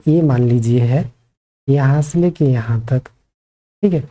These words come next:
तो इसी डायरेक्शन में हमें एक वेक्टर दूसरा फाइंड करना है जो इसके एट टाइम्स हो, यानी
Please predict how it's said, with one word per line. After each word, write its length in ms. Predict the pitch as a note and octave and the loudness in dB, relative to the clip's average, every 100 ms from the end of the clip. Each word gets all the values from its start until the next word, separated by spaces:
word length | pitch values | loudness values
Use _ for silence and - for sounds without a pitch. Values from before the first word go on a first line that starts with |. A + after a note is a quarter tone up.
| - _ _ _ - | -18 _ _ _ -10
तो 300 | F#4 _ G#3+ | -10 _ 0
इसी 320 | F#3 - B3+ | 0 2 0
डायरेक्शन 680 | G#3+ D#3+ C#3+ C3+ C3+ - C#3+ | 2 2 2 2 0 -2 0
में 180 | C3+ C3+ | 2 0
हमें 340 | F#3 - F#3+ B3+ | -2 -2 0 2
एक 260 | G#3+ F3 | 0 0
वेक्टर 400 | D#3+ D#3+ D#3+ G3+ | 0 0 -4 -4
दूसरा 480 | F3 D#3 D3 - G3+ | 0 2 2 0 -2
फाइंड 400 | G3+ D3 C3+ C3+ | 0 0 0 0
करना 320 | C3+ B2 B2 | 0 0 0
है 320 | A#2+ C#3 F3+ - _ _ _ _ _ C#3 | -2 -2 -2 -6 _ _ _ _ _ 0
जो 280 | E3+ A3 | 2 0
इसके 380 | - E3+ - - | 0 -2 0 -2
एट 500 | B3 - G3 G3 - | -2 0 0 0 -2
टाइम्स 400 | D3 C3 C3+ - | 0 2 0 0
हो, 60 | C3+ | 0
यानी 340 | C#3 F3 G3 | 2 2 0